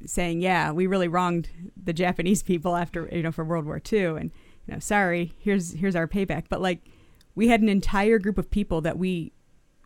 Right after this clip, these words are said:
we only brought over here to do wrong to. Like, we brought an entire group that we have no good intentions of, with, but we don't really owe them an apology. Like, I mean, it's,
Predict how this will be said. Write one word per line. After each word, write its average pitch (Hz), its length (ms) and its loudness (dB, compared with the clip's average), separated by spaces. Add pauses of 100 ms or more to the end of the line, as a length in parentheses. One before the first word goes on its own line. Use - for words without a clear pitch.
(160)
we - 340 0 (120)
only 233 480 6
brought 196 420 6
over 180 340 6
here 160 500 -2 (1120)
to 220 140 2
do 196 180 2
wrong 170 340 4
to. 95 220 -6
Like, 175 240 0 (680)
we 196 160 2
brought 190 460 4 (300)
an 180 100 -2
entire 226 480 0
group 185 380 -2 (580)
that 196 120 0
we 208 160 4
have 180 180 2
no 214 300 8
good 202 140 6
intentions - 540 0
of, - 140 -4 (100)
with, - 340 -8 (880)
but 180 120 6
we 269 120 8
don't 285 120 6
really 285 160 8
owe 233 80 8
them 190 160 6
an - 80 0
apology. 165 760 -4
Like, 208 300 2 (580)
I - 80 4
mean, 262 140 8
it's, - 240 2